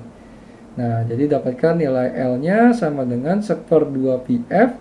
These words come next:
dikali seperdua pi F C ditambah R tangen theta. Maka L-nya adalah kita dapat nol koma delapan puluh empat Henry dengan memasukkan tadi komponen frekuensi dan,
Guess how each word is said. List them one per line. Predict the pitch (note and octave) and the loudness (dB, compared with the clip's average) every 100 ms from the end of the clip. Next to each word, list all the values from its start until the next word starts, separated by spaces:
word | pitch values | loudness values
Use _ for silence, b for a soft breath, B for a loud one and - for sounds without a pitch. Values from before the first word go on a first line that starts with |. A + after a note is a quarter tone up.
| B B B B | B B B B
dikali | C#3 B2 B2+ C3 F3 | -6 -2 0 2 0
seperdua | E3 - D3 C3+ C3+ B2+ B2+ | -2 -4 -4 -2 -2 0 0
pi | - A#2+ - | -2 -4 0
F | G3+ A#3 - - | 2 2 -6 -2
C | D#3 E3+ G#3 | 2 2 2
ditambah | D3+ - B2+ A#2+ B2 E3 A#3 B B B - | -4 -6 -4 -4 0 2 2 B B B -2
R | D3+ F3 F3 | 2 2 -2
tangen | - B2+ A#2+ C3 E3+ F3+ B2 | -8 -6 -6 -4 -2 -4 -4
theta. | A#2 A2+ - A#2 A2 | -6 -6 -6 -4 -4
Maka | A#2 A#2 - E3 - | -6 -8 -4 -6 -4
L-nya | A#2+ A#2 C#3 F#3+ A#3 B B B - B2+ | -4 -4 -2 -2 -2 B B B -12 -8
adalah | A#2+ B2 D#3 - | -6 -4 -4 -6
kita | C3 | -8
dapat | A#2+ A#2 D#3 D#3 | -6 -4 -4 -4
nol | C#3+ C#3 B2+ - | -4 -4 -6 -6
koma | A#2+ A#2+ D#3+ A3 A#3 B B B | -8 -4 -2 -4 -6 B B B
delapan | B2+ B2 A#2 A2+ B2+ A#2+ A#2+ | -6 -4 -4 -6 -6 -8 -8
puluh | - A#2+ A#2+ | -8 -8 -6
empat | A2+ A#2 E3 E3+ - | -8 0 0 0 -6
Henry | A#2+ A#2 A#2+ E3+ F#3+ | -6 -4 0 0 0
dengan | B2+ B2+ C#3 | -4 -6 -6
memasukkan | B2+ A#2+ A#2 B2 A#2 D#3+ D#3 C3+ | -4 -4 -6 -8 -4 -2 -2 -6
tadi | D#3+ - | -6 -8
komponen | D#3 C3+ C3 B2 A#2+ D3+ G3+ G#3+ B B B - | -6 -6 -6 -8 -4 -2 -2 -4 B B B -4
frekuensi | C3+ A#2+ B2 A#2+ D#3+ C#3 | -2 0 -2 0 -2 0
dan, | C#3+ F#3 | 0 0